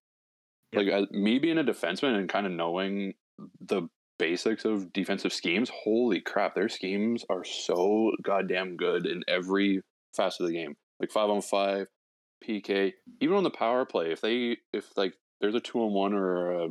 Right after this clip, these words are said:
Speaker 2: three on two, they, ugh, their schemes are just so damn good. I don't see how Boston comes,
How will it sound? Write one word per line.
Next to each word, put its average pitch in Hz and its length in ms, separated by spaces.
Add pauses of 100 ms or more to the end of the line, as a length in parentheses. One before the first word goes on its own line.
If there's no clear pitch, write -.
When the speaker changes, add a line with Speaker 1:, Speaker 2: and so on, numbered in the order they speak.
Speaker 2:
three 110 140
on 92 120
two, 101 220
they, 87 160
ugh, - 260 (400)
their 127 140
schemes - 420
are 85 60
just - 220
so 92 200
damn 80 220
good. 78 240
I 87 60
don't 98 220
see - 120
how 73 80
Boston 76 440
comes, 87 240